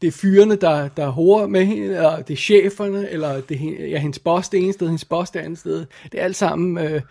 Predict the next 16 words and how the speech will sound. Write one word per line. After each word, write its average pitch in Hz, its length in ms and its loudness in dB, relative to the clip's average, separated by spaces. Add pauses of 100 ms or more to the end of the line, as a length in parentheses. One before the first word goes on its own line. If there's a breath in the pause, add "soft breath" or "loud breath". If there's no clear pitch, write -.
(300 soft breath)
handler 165 220 2
bare 156 220 4
om, 151 100 -2
at 147 160 -6
de, 160 140 -6
de 156 160 0
alle 147 80 0
sammen 143 180 -4
vil 147 140 0
ha-, 139 160 -2
ha-, 147 200 -8
have 135 200 -6
sex - 260 -6
med 135 140 -6
hende. 139 280 -6 (720 soft breath)
Øh, 151 260 -4